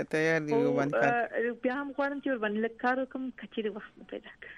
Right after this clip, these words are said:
Speaker 1: <laughs> وخت به له وخت کې. غواړم د دې تر څنګ تاسو، اه، او دغه هم دغه شان لکه مختلف موضوعات دي خپل چاپیریال کې
Speaker 2: نه.
Speaker 1: او
Speaker 2: مختلف موضوعات دي. اه، یو ناول دی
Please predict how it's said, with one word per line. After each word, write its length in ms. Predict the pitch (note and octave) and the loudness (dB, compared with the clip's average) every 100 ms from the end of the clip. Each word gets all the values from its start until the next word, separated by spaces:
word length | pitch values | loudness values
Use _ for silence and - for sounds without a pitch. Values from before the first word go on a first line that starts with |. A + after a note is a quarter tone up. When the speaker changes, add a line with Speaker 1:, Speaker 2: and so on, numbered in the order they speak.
| - - | -18 8
Speaker 1:
<laughs> 1700 | C4 C#4 - - A#3 - - - - B3 - - - - F#3 G#3+ - | 12 12 10 8 6 4 2 0 -2 -6 -6 -10 -10 -10 -6 -6 2
وخت 260 | G3+ B3+ A3+ | 6 6 10
به 120 | F#3+ | 10
له 140 | F3+ | 10
وخت 180 | F#3 - | 8 6
کې. 80 | A3+ | 6
غواړم 200 | A#3+ C#4+ | 10 12
د 80 | A#3 | 12
دې 100 | A#3 | 10
تر 160 | D#4+ C4+ | 10 8
څنګ 260 | - B3+ A#3+ | 6 4 8
تاسو، 400 | A3 A3 G#3+ G3 | 6 6 4 0
اه، 840 | - - - - - F3+ F3 F3+ | -2 -18 -20 -12 -2 2 2 2
او 180 | - G3+ | 8 12
دغه 260 | B3 C#4 | 12 12
هم 100 | A#3+ | 10
دغه 180 | A#3+ D4 | 10 10
شان 220 | D4 B3+ | 10 8
لکه 220 | G#3+ G3 | 6 4
مختلف 480 | G3 G#3 - A3 - | 2 4 8 8 10
موضوعات 500 | G3+ F#3+ F#3 F#3+ F#3+ | 8 8 10 12 12
دي 160 | F3+ F3+ | 10 2
خپل 260 | - F3+ | 4 2
چاپیریال 640 | F3 F#3 F3 F3 F3 F3 F3 | 4 6 6 4 6 8 6
کې 120 | E3+ | 2
Speaker 2:
نه. 120 | E3+ | 4
Speaker 1:
او 160 | F3+ F3+ - - - _ _ | 6 4 2 -20 -20 _ _
Speaker 2:
مختلف 640 | A3 C4+ C#4+ - D4+ D#4 D#4+ | -2 0 -2 0 0 0 -2
موضوعات 460 | G#3 F#3+ G#3 E3+ - - | -2 0 -2 -4 -6 -6
دي. 200 | G3 - _ _ _ _ - | -6 -6 _ _ _ _ -2
اه، 220 | A3+ A#3+ | 0 2
یو 480 | B3 C4+ C#4+ C#4+ C4 | 2 0 0 -2 -2
ناول 400 | C4 C4 C#4+ C#4+ | 0 2 2 0
دی 180 | C#4+ | -2